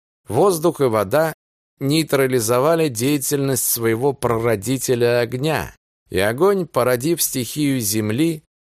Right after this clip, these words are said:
покрылся ею. Считается, что эзотерически это же учение представлено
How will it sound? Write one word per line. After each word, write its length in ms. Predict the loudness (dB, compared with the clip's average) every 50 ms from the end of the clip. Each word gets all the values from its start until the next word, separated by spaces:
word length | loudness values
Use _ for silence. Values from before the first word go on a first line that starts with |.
| _ -4
покрылся 680 | -4 -4 -2 0 0 2 2 2 2 0 0 0 0
ею. 640 | -2 -2 -2 0 0 2 2 0 0 -2 -6 -8 -12 -16 _ _ _ _ _ _ _ _ _ _
Считается, 680 | -10 -8 -6 -2 0 2 2 2 2 2 0 -2 -2
что 380 | -2 -2 -2 0 0 -2 -2 -4 _ -2
эзотерически 1120 | -2 0 2 0 0 2 0 0 0 0 -2 -2 -2 -2 -2 -4 -4 -6 -10 -10 -10 -12 _ _ _ _ _ _ _
это 260 | -2 0 2 2 0
же 140 | 2 2 2
учение 720 | 2 2 0 0 0 0 2 2 2 0 0 0 0 -2
представлено 920 | -2 -2 -2 0 0 -2 0 0 0 0 0 2 0 0 0 0 -2 -2